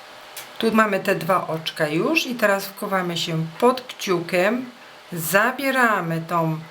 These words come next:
e, włóczkę od s-, e, wskazującego palca,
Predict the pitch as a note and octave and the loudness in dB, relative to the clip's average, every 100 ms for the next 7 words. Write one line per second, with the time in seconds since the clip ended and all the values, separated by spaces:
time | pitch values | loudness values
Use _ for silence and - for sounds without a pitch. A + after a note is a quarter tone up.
0 | - - - - - - - - - D#3+ | -18 -20 -20 -20 -20 -20 -20 -12 2 6
1 | D#3 D#3 D3+ F#3 A#3 A#3+ - F3+ - E3+ | 6 4 2 2 2 2 0 0 2 2
2 | E3+ - - - - - - D#3 D#3+ - | 0 -8 -4 0 0 0 4 4 4 2
3 | - F#3+ E3+ F3+ E3+ E3 - E3 D#3 D3 | 2 2 2 2 2 2 2 2 2 -2
4 | - - - D#3+ D3 C#3+ C#3+ - A3 D4 | -2 -14 0 2 4 0 -2 2 4 4